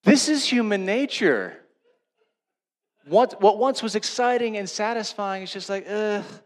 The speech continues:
it's lost. It's lost its luster." Why is that? Why is that? Take a look at what Jesus says. I think this ties into this consumer mentality.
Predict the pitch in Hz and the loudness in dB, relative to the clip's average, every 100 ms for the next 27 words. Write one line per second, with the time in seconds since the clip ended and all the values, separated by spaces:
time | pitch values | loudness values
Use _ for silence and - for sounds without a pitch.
0 | _ _ _ _ - 180 180 170 165 - | _ _ _ _ -14 -4 -4 -4 -8 -14
1 | - - _ _ _ _ _ _ _ - | -18 -20 _ _ _ _ _ _ _ -8
2 | 165 160 160 - 151 165 - - 110 85 | -8 -8 -12 -14 -10 -10 -10 -10 -12 -12
3 | _ _ _ _ _ _ _ _ - 135 | _ _ _ _ _ _ _ _ -12 -8
4 | 151 151 160 - 98 85 - _ _ _ | -8 -8 -10 -12 -12 -14 -18 _ _ _
5 | _ _ _ _ _ _ _ _ _ _ | _ _ _ _ _ _ _ _ _ _
6 | _ 135 160 156 143 98 92 - 180 196 | _ -14 -12 -10 -12 -14 -16 -14 -14 -10
7 | 180 170 143 135 127 107 104 - 85 78 | -10 -8 -8 -8 -10 -10 -12 -12 -12 -14
8 | - - _ _ _ _ _ _ _ _ | -16 -18 _ _ _ _ _ _ _ _
9 | _ _ _ - - 196 196 - 185 190 | _ _ _ -20 -16 -8 -8 -6 -8 -6
10 | 185 180 165 147 - 143 - 160 156 143 | -8 -10 -10 -12 -14 -14 -14 -14 -12 -12
11 | 127 127 120 113 82 | -12 -12 -12 -12 -16